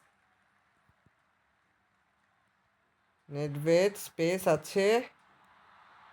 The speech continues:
মার্কেস, but আমার এখন ভাই একটু সাবধানে খেলা উচিত। দশ মিনিট আছে, শুধু দশ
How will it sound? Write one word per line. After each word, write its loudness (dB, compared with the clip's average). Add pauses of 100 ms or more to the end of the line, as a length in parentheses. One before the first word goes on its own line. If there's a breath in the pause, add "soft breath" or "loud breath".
(460)
মার্কেস, 2
but 4 (1300)
আমার 2
এখন 4
ভাই 4
একটু -4
সাবধানে 0
খেলা 0
উচিত। -4
দশ -2
মিনিট -6
আছে, -10 (200)
শুধু 0
দশ 2